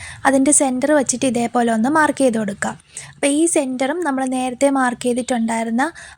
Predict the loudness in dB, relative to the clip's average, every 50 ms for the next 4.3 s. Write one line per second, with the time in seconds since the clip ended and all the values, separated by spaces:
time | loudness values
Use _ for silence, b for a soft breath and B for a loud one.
0 | _ -4 -2 -2 0 2 2 2 2 0 0 0 0 2 2 2 0 0 0 0
1 | 0 0 0 0 -2 -2 -2 -2 -2 0 0 0 2 2 2 2 2 2 0 0
2 | 0 -2 -4 -6 -6 -6 -4 -6 -6 -8 -8 -8 -2 -2 -2 -2 -2 -2 -4 -4
3 | -2 -2 -4 -6 -6 -10 _ _ -6 -4 -2 -2 -2 -2 -2 -4 -4 -2 -4 -4
4 | -4 -4 -4 -4 -6